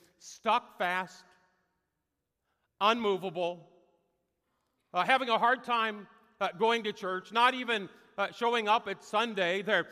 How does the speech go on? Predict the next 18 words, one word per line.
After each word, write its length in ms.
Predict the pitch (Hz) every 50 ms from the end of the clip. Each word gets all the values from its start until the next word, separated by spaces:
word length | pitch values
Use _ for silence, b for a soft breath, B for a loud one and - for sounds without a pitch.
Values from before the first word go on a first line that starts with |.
| B B B
they're 220 | - 214 185 190 175
trying 260 | - 233 262 254 233
to 80 | 208 196
justify 720 | 156 175 226 240 247 - 269 202 - 220 196 185 185 185
where 320 | 180 175 196 190 175 160 B B B
Sunday 340 | - - 240 220 233 226 214
morning 400 | 214 202 208 220 233 220 214 185
should 180 | - - 220 170
be 140 | 202 190
set 200 | - - 214 202
aside. 480 | 220 214 - - 196 170 180 190 190 165
They're, 220 | 202 202 190 - B B B B
they're 160 | 214 208 175
stuck 560 | - - - - - 233 277 - - - -
fast. 420 | 233 220 220 220 226 208 - -
They're, 280 | - 208 196 170 143 - B B B B B
uh, 120 | - 180 -
unmovable. 720 | 180 233 233 233 220 208 214 220 190 165 156 127 127 101